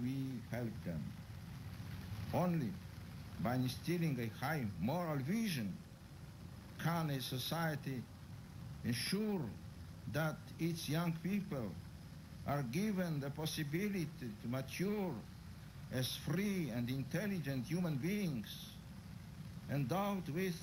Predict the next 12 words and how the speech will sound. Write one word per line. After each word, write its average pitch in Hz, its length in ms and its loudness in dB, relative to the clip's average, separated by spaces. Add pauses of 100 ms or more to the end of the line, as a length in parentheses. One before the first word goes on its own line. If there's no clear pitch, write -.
a 156 240 0 (880)
robust 196 640 2 (280)
sense 190 680 2
of 139 160 2
responsibility 165 1120 0 (540)
to 123 60 0
the 143 160 2
common 165 380 4
good, 196 280 0 (1040)
capable 196 520 2
of 107 360 0
working 160 640 2